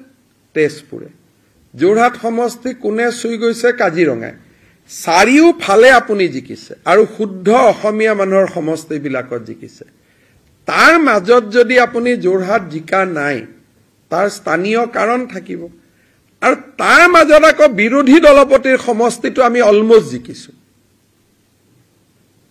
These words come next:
কংগ্ৰেছৰ অৱস্থা চাওক যে বিৰোধী দলপতিৰ ছিটটো তেওঁ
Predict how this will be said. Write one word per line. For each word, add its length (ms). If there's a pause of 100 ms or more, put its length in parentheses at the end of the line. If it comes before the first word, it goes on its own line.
(400)
কংগ্ৰেছৰ 600 (100)
অৱস্থা 380 (120)
চাওক 220 (640)
যে 120 (180)
বিৰোধী 520 (160)
দলপতিৰ 680
ছিটটো 340
তেওঁ 260